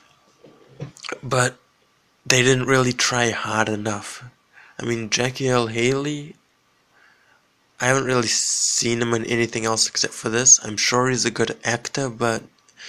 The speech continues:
he didn't do well as Freddy Krueger, in my opinion. I know who he is. He's been in Watchmen,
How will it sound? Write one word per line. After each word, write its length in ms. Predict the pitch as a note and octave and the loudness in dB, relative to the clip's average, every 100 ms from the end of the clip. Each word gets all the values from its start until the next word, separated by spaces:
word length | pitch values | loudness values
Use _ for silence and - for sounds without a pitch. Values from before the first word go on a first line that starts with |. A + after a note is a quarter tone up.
| - - - | -16 -18 -10
he 140 | - | -6
didn't 320 | A#2+ B2 B2 - | -2 -2 -2 -4
do 160 | A2 | -2
well 320 | G#2+ A2 A2 | 0 0 0
as 120 | G2+ - | 0 -4
Freddy 420 | - A2+ G#2 G#2+ | -4 -2 -2 -4
Krueger, 420 | - A2 A2 A2 | -4 -2 -2 -2
in 160 | G#2+ G#2 | -2 -2
my 140 | G#2+ | -4
opinion. 520 | G#2 A2 G#2 G#2 A#2 - - - - _ - | -4 -8 -6 -8 -10 -12 -12 -14 -20 _ -18
I 120 | A#2+ | -6
know 220 | A#2 C3 | 0 2
who 220 | B2+ D3 C#3+ | 0 -2 0
he 220 | C#3+ B2+ | 0 2
is. 360 | A#2+ B2 A2 | 2 2 -2
He's 280 | - A2+ G2+ | -4 -4 -4
been 300 | - A#2 G#2+ | -2 -2 -2
in 240 | A2 G2+ G2+ | -4 -6 0
Watchmen, 720 | A2+ A2 - B2 B2 A#2 | 0 0 -2 -2 -4 -4